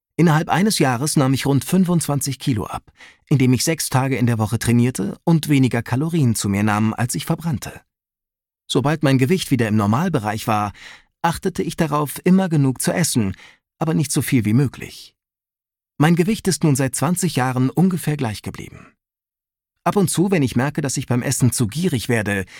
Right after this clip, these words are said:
wende ich die Technik „Lass ein bisschen was auf dem Teller liegen“ an. Sie erinnert mich daran, dass ich selbst die Kontrolle darüber habe,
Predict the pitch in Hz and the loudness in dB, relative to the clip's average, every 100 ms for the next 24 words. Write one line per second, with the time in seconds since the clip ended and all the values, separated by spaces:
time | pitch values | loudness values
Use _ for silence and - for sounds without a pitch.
0 | - _ _ 139 185 190 156 - 131 127 | -20 _ _ 2 2 0 -2 -2 0 0
1 | 139 143 127 - _ _ _ _ - 135 | 0 -2 -2 -4 _ _ _ _ -4 -2
2 | 151 139 170 175 202 170 160 147 - 127 | 0 0 0 -2 0 0 -2 -4 0 -2
3 | 120 151 107 95 90 82 85 87 80 87 | 0 -4 -4 -4 -4 -6 -6 -6 -10 -14
4 | _ _ _ _ _ _ _ - 165 170 | _ _ _ _ _ _ _ -2 -2 0
5 | 127 156 196 - 151 147 123 123 110 - | -2 0 -2 -2 -2 0 2 2 0 -2
6 | 104 - 190 - 156 139 135 151 131 110 | -4 -4 -4 -6 -2 -2 0 0 0 -2
7 | 104 107 104 107 98 101 | -2 -2 -2 -2 -2 -4